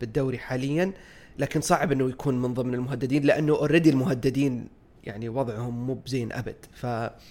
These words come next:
أعتقد، أعتقد إنه فوز واحد لهم أو فوزين ورا بعض ممكن خلاص يدخلون بجو ال-، ال-، ال-، الفوز، لأنه كل المباريات اللي تابعتها لهم صراحة يلعبون لعب حلو،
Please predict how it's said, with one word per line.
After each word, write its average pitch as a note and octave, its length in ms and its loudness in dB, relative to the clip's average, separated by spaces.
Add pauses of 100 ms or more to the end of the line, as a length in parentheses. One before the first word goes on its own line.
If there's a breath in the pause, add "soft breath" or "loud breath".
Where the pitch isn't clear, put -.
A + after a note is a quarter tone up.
(840 loud breath)
أعتقد، D#3 580 2
أعتقد D3 440 0
إنه D3 500 4 (460)
فوز E3 300 6
واحد D3+ 360 2
لهم C3+ 220 0
أو B2+ 80 0
فوزين C3+ 340 2
ورا C3 180 0
بعض C3+ 340 0
ممكن B2+ 280 -4
خلاص - 500 -8 (400)
يدخلون - 420 -6
بجو G#2+ 280 -6
ال-، G#2+ 140 -10
ال-، - 360 -14
ال-، - 140 -12 (480 loud breath)
الفوز، C#3 480 -4
لأنه D3 160 0
كل G3+ 140 2
المباريات D#3+ 300 6
اللي C3+ 120 -6
تابعتها C#3 360 -2
لهم C3 160 -6
صراحة B2 300 -8
يلعبون A#2+ 320 -6
لعب - 180 -10
حلو، D#3 300 -4